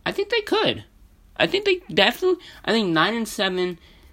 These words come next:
with, remember, that new, the extra playoff spot, seven teams now making each conference. Minnesota, after starting one and five, and people calling for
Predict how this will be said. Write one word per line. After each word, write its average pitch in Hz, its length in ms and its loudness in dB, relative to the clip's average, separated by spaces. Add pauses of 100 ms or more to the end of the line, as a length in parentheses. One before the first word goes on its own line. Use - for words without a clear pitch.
(180)
with, 175 320 2
remember, 170 400 0
that 120 200 -4
new, 143 260 2 (180)
the - 260 0
extra 143 300 -2
playoff 226 360 0
spot, - 320 -8
seven 185 400 2
teams 117 280 -2
now 113 140 0
making 107 340 -2
each 107 200 -4
conference. 110 540 -6 (1080)
Minnesota, 226 540 0
after 170 200 -2
starting 156 440 2
one 151 180 4
and 208 140 -2
five, 151 440 4
and 123 220 -2
people 160 320 -4
calling 180 380 2
for 165 300 -2